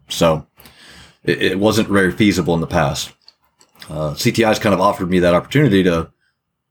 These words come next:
to have some money saved up and to do some things like this. And so it's, it's kind of twofold. I, I mean, I, I don't have intention on not teaching. That's not really, you know, I still wanna teach. But I think even not,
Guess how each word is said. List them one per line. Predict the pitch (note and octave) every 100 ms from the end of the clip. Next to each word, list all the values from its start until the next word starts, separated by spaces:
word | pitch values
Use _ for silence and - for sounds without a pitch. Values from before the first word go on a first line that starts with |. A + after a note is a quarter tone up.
| _ -
to | F2
have | - C3 G2+ F2+ - _ -
some | - G2
money | F#2+
saved | F2 F2+ D#2
up | D#2 D#2+
and | F2 D#2+
to |
do | D#2+ A2+
some | F#2
things | E2+ E2
like | E2 D2+
this. | D2+ - - -
And | F2+ F2 E2+ D2+ - _ _ - - - _ _
so | - D3+
it's, | C#3+ -
it's | C#3
kind | G3 F#3
of |
twofold. | - D3 - F2 F2
I, | G2
I | G#2
mean, | G#2
I, | C3 D#3+ -
I | G#2+
don't |
have | B2+
intention | A#2 - A#2 G#2
on | G2 F#2 - _ -
not | G#2+ G2+
teaching. | A2+ D#2 F2 - _ _
That's | A2+ -
not | G#2+ G2
really, | G2+ A2 G2 F#2 F2+
you | F#2+
know, | E2+
I | F2
still | - A2
wanna | G2+ F#2
teach. | - G#2 - - - _ _ _ _ - -
But | G#2+
I | G#2+
think | C#3+ B2+ C3 - _ _ _ _ _ _ _ _ -
even | C3+ C#3 A#2+ G2 - -
not, | G#2 A2+ A#2 -